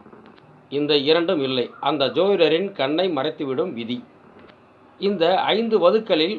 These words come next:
ஒன்றைத்தான் அவனுக்கானது என்று விதி தேர்வு செய்து வைத்திருக்கும்.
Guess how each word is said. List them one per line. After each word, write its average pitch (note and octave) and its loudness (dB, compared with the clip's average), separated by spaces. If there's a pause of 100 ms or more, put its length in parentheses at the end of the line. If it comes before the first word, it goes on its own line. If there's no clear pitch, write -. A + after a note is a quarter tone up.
(100)
ஒன்றைத்தான் F#3+ 4 (160)
அவனுக்கானது F3+ 0
என்று D3+ -2 (100)
விதி D3 -6 (140)
தேர்வு E3+ -2
செய்து D3+ -4
வைத்திருக்கும். A#2+ -8